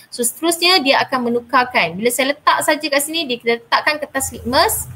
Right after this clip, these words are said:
So dia akan tukar kepada biru de-, kepada merah. Kenapa benda ni berubah? Kerana ada ion yang bebas bergerak, iaitu hidrogen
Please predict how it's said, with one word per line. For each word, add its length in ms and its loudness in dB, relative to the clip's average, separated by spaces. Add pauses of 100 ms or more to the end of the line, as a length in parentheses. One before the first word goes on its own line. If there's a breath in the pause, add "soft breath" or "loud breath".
(380 loud breath)
So 240 -4
dia 160 4
akan 240 0
tukar 560 -2
kepada 320 -4
biru 480 0
de-, 160 -8
kepada 640 -2
merah. 400 0
Kenapa 400 0
benda 320 2
ni 160 -2
berubah? 640 2 (160)
Kerana 640 2
ada 320 0 (240)
ion 240 0
yang 160 2
bebas 480 -4
bergerak, 640 -4
iaitu 480 -8 (320 loud breath)
hidrogen 960 -2